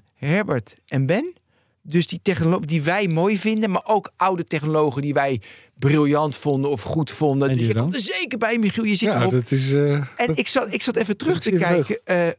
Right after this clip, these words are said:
Speaker 1: dus, eh, dus Herbert, kan je nog herinneren, kunst van het lateraal van het lateral denken?
Speaker 2: Nee.
Speaker 1: Die heb je ooit geadviseerd,
Speaker 2: Heb ik
Speaker 1: lateral
Speaker 2: dat?
Speaker 1: denken, op, opnieuw orde van de bestaande
Speaker 2: Dat zal wel heel goed
Speaker 1: informatiediscurs
Speaker 2: zijn.
Speaker 1: op zich.
Speaker 2: Moet ik eens gaan luisteren.
Speaker 1: Dan moet je eens gaan
Speaker 2: Mhm.
Speaker 1: luisteren.
Speaker 2: <laughs>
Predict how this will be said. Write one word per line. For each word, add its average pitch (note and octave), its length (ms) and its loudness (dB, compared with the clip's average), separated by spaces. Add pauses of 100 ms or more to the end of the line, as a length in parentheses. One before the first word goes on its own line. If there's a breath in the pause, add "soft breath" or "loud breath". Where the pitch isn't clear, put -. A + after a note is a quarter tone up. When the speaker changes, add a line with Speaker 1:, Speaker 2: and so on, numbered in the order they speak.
(420)
Speaker 1:
dus, D#3+ 140 -2
eh, D#3+ 300 -2
dus D3 100 -2
Herbert, D3 320 0 (180)
kan G#3 140 -2
je A#3 60 -2
nog G#3 140 0
herinneren, F#3+ 380 0
kunst A#3 280 0
van G3+ 120 -4
het F3 120 -2
lateraal F3 600 -2 (340)
van D#3+ 120 -4
het D#3 120 0
lateral E3+ 400 -2
denken? F#3 460 -2
Speaker 2:
Nee. A#2+ 360 0
Speaker 1:
Die E3 100 2
heb F3 100 2
je E3+ 160 0
ooit F#3+ 220 4
geadviseerd, E3+ 680 0
Speaker 2:
Heb F3 80 2
ik E3 40 -2
Speaker 1:
lateral E3+ 180 0
Speaker 2:
dat? A3 100 2
Speaker 1:
denken, F#3 240 0
op, E3 100 -6
opnieuw F3+ 300 0
orde F3 340 2 (240 loud breath)
van D#3+ 140 -2
de D3 60 2
bestaande F#3+ 340 0
Speaker 2:
Dat E3 100 -2
zal B2 120 2
wel E3 100 2
heel D3 220 2
goed - 60 -4
Speaker 1:
informatiediscurs E3 280 0
Speaker 2:
zijn. F3+ 380 -2
Speaker 1:
op - 120 -8
zich. - 100 -12
Speaker 2:
Moet G3 100 4
ik G#3 60 -2
eens D3 120 0
gaan C3 120 0
luisteren. C#3+ 380 -4
Speaker 1:
Dan E3+ 120 0
moet F3+ 160 2
je F#3+ 60 2
eens F3+ 40 4
gaan D#3+ 100 4
Speaker 2:
Mhm. G3 100 2
Speaker 1:
luisteren. G3+ 420 -2
Speaker 2:
<laughs> E3+ 140 -2